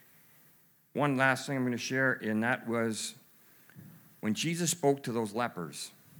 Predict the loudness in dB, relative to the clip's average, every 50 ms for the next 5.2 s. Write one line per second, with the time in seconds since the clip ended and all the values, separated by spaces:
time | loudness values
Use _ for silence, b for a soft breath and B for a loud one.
0 | -20 -20 -18 -10 -4 -4 -2 -2 -2 -4 -4 -6 -6 -6 -4 -2 0 0 0 0
1 | -2 -4 -6 -10 -8 -4 -2 -2 -2 -4 -6 -6 -4 -6 -6 -6 -10 -16 -20 -20
2 | -20 -20 -20 -20 B B B B -4 -2 -2 -2 -2 -4 -6 -6 -6 -4 -2 -2
3 | -2 -2 -4 -4 -8 -8 -8 -8 -12 -14 -20 -20 -20 -10 -8 -8 -8 -6 -8 -8
4 | -6 -4 -4 -4 -6 -8 -10 -10 -6 -6 -6 -6 -6 -4 -2 -2 -2 -2 -2 -2
5 | -2 -2 -2